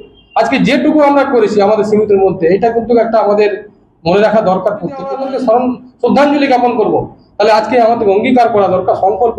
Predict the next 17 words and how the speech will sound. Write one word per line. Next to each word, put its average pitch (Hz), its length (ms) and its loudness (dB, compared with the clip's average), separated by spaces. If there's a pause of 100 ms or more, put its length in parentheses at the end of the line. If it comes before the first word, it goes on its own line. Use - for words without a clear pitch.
করা 180 280 0
দরকার 175 240 0 (340)
যে 175 60 2
তাদের 202 380 0
অসম্পূর্ণ 233 520 2
কাজকে 190 260 -2
আমরা 180 140 0
সম্পূর্ণ 165 440 0
করব। 127 200 -6 (1000)
জয় 165 240 2
ভীম। 185 200 2 (1300)
প্রথমে 185 360 0
আজকে 202 300 0 (840)
সত্যি 196 220 2
দুঃখের 170 440 0
দিন 170 160 4
আমাদের, 160 340 2